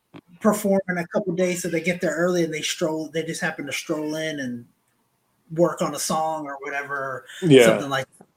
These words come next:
Speaker 1: I've heard some stories about that. You may not sit next to, some people said even Matthew McConaughey's walked into bars and sat with people
Speaker 2: Yeah.
Speaker 1: and started drinking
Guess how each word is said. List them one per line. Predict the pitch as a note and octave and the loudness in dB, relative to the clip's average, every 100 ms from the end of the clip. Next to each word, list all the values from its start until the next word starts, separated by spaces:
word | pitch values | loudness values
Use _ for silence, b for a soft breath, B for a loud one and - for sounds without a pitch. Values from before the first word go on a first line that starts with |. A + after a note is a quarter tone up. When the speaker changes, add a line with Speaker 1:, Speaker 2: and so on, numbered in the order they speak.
| - | 2
Speaker 1:
I've | |
heard | B3+ A3 G3 - - | 8 8 8 0 0
some | F3+ | 0
stories | F3 E3+ D#3+ D3 | 2 2 2 2
about | C3+ C3 C3+ | -4 -6 -4
that. | D#3 E3 | 0 4
You | F#3+ | 6
may | F#3+ F#3+ F#3 D#3+ | 8 8 6 2
not | F3+ F3+ F#3+ F#3+ - - - | 0 4 4 4 0 -12 -6
sit | - B3 A3+ | 6 8 8
next | G3 G3 G3 - | 6 6 2 2
to, | G3 F#3+ F#3+ B B B | 4 4 -2 B B B
some | - A#3 | 6 6
people | - - | 6 4
said | A3 G3 | 6 8
even | G#3 F#3+ | 6 4
Matthew | F#3+ F#3+ G3 | 2 0 0
McConaughey's | F3+ E3+ G3 F#3 E3+ D#3 | -2 0 0 0 0 -2
walked | D#3+ C#3+ - | -2 -4 -4
into | D3 C3+ | -8 -8
bars | C3+ C#3+ C#3 C3 | -6 -4 -4 -6
and | B2 | -8
sat | - B2+ | -8 -8
with | C#3+ - | -10 -4
people | G#2+ F#2 | -2 -2
Speaker 2:
Yeah. | |
Speaker 1:
and | F2 | -4
started | D#3 B2+ A2+ | -10 -10 -12
drinking | C3 | -16